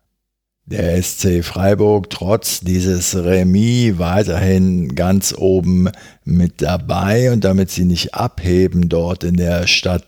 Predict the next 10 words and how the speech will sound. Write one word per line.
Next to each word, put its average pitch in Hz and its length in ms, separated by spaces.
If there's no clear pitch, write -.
der 92 320
Backgammon-Spieler 90 1300
und 87 240
Fahrradfahrer, 87 1400
ein 95 340
Zitat 87 720
von 87 200
ihrem 82 380
Trainer 90 800
Christian 85 1000